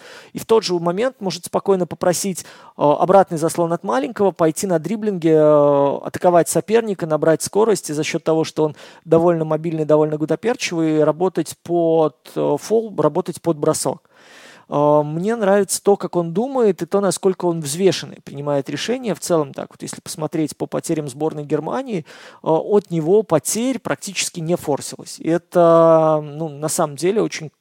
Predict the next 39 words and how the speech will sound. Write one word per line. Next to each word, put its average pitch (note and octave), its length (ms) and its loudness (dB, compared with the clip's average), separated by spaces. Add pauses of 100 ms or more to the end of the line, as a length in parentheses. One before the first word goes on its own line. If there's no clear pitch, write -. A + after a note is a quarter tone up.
классный E3 600 0
показатель, D3+ 640 -2
учитывая D3 460 -6
то, G3+ 180 -2
что, - 240 -4 (400)
э, D#3 160 4
Германия E3 420 0
у D3+ 40 -2
нас D3 180 -2
все - 220 2
восемь D#3 280 -4
матчей D3 320 -6
выиграла, G3 460 2
то, - 160 -6
что - 220 -8
Германия D#3 480 0
играла C#3+ 280 4
в C3+ 60 -14
командный D#3 400 -2
баскетбол, D3 640 -4
Германия D3+ 600 -2
активно D#3 440 -4
и D3 60 -4
много D3+ 260 -6
двигала C#3 300 -2
мяч, D#3+ 400 -4 (480)
и F#3+ 160 0
Германия F3+ 640 2
впадала D#3 640 4
в - 180 -14
ступор - 380 -4
только - 300 -4
как - 160 -14
раз E3 180 2
тогда D#3 640 4
вот C#3 180 -2
в - 40 -12
ситуации, E3+ 460 0
когда C#3+ 340 0